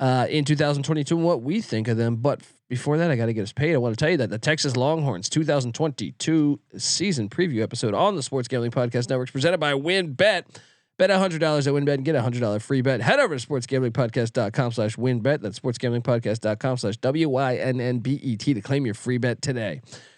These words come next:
We're also brought to you by I P Vanish. I P Vanish is the official V P N of S G P N, and they're offering seventy percent off if you go to I P vanish dot com slash S G P. That's I P vanish dot com slash S G P.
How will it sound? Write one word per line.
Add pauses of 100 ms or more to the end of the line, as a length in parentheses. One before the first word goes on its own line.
(140)
We're
also
brought
to
you
by
I
P
Vanish.
I
P
Vanish
is
the
official
V
P
N
of
S
G
P
N,
and
they're
offering
seventy
percent
off
if
you
go
to
I
P
vanish
dot
com
slash
S
G
P.
That's
I
P
vanish
dot
com (320)
slash
S
G
P.